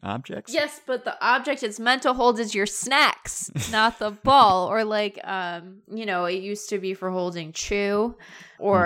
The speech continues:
Speaker 1: Mm-hmm.
Speaker 2: it could be for holding a little, like, defensive alignment card. But you will notice that none of those things are the ball.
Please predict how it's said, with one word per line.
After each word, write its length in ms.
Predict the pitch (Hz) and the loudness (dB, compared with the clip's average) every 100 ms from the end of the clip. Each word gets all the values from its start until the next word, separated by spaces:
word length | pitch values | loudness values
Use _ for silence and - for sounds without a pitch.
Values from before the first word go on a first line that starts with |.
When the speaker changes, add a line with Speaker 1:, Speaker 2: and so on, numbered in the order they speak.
| 170 | 2
Speaker 1:
Mm-hmm. 80 | |
Speaker 2:
it 160 | 190 190 | 0 -2
could 200 | 202 190 | -2 -2
be 160 | 190 185 | -2 -2
for 180 | 180 | -4
holding 680 | 180 185 180 175 175 165 156 - | -4 -2 -2 -2 -6 -6 -8 -6
a 140 | 175 | -6
little, 500 | 160 160 156 151 - - | -4 -4 -4 -4 -8 -2
like, 280 | 196 180 | 0 0
defensive 520 | - 180 185 180 214 220 | 0 0 0 0 0 0
alignment 520 | 226 226 226 233 - | 0 0 -2 -6 -2
card. 520 | 240 226 226 226 240 - - - | 2 4 6 4 -2 -14 -20 -8
But 180 | - 196 | -2 -2
you 160 | - 202 | 2 2
will 160 | 202 | 2
notice 380 | 196 208 202 196 | 2 2 2 -2
that 180 | - 151 | -4 -2
none 200 | 180 208 | 0 0
of 160 | 233 190 | 0 2
those 200 | 185 - | 0 0
things 300 | 180 170 170 | -6 -6 -6
are 160 | 170 | -6
the 160 | 160 156 | -4 -6
ball. 460 | 160 131 156 240 | -2 0 -2 -4